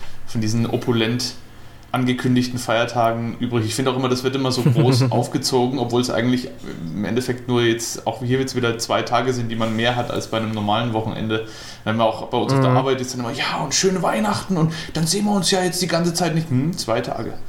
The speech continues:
Speaker 1: Dann bin ich wieder da.
Speaker 2: Mhm.
Speaker 1: Es ist immer so, als, als hätte jeder Weihnachtsurlaub so. Das war die letzten Jahre auch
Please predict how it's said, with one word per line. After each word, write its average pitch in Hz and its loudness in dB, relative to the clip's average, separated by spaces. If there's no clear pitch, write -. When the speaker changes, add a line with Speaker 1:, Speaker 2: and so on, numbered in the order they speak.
Speaker 1:
Dann 117 -8
bin 117 -6
ich 120 -8
wieder 127 0
da. 117 -4
Speaker 2:
Mhm. 127 4
Speaker 1:
Es - -4
ist 123 2
immer 143 4
so, 139 4
als, 123 0
als 123 -2
hätte 139 0
jeder 135 2
Weihnachtsurlaub 117 0
so. 113 0
Das 113 -2
war 120 0
die 117 0
letzten 120 -2
Jahre 117 2
auch - 0